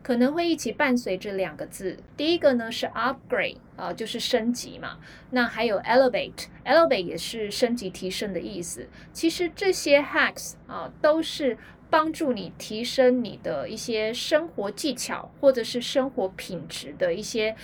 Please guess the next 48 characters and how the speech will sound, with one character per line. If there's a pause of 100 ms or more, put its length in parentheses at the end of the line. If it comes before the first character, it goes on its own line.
(220)
秘
技， (120)
啊，
或
者
是
秘
诀，
还
是
捷
径。 (1800)
好，
但
是
呢，
你
可
能
会
觉
得
说，
学
这
些
东
西
要
做
什
么？
我
们
现
在
也
很
少
出
门
啊。 (320)
但
是
我
觉
得
呢，